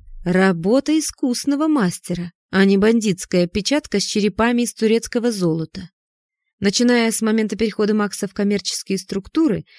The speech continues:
их отношения в семье как-то изменились. Я-то хотел как лучше,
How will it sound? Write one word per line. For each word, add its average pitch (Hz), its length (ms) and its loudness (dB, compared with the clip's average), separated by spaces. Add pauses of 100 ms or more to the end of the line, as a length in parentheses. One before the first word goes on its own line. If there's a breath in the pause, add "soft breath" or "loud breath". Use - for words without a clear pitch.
(220 loud breath)
их 233 200 0
отношения 226 500 2
в 202 60 -2
семье 254 340 2
как-то 277 360 0
изменились. 240 840 0 (880)
Я-то 254 340 2
хотел 247 360 -4
как 202 240 -4
лучше, - 560 -2